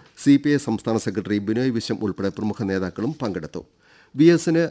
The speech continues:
അന്ത്യോപചാരം അർപ്പിക്കാൻ ബി ജെ പി മുൻ സംസ്ഥാന പ്രസിഡന്റ് കെ സുരേന്ദ്രനും സംസ്ഥാന ജനറൽ സെക്രട്ടറി ശോഭാ സുരേന്ദ്രനും ഉൾപ്പെടെ മുൻനിര നേതാക്കൾ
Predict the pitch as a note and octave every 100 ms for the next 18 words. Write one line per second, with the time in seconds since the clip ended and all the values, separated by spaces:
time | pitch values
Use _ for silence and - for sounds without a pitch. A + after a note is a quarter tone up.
0 | - A#2+ C3+ C#3+ D3 C#3+ C#3 C3+ C3 A2
1 | - A2+ A2 G#2 G#2 G#2 G#2+ B2+ - B2+
2 | G2+ B2 B2+ G#2+ - G#2+ G2 G2 G2 G2
3 | F#2+ F#2+ G2+ G#2+ F#2 F#2 F#2 E2+ D#3 -
4 | - - - C#3 C3 C#3+ C#3 G#2+ A2 A2+
5 | G2 F#2+ G2 - A2 B2+ A#2 A2 A2 G#2
6 | G#2 G2+ E2+ F#2 F2+ - - - A#2 C3
7 | A#2+ G#2+ F#2+ F#2 -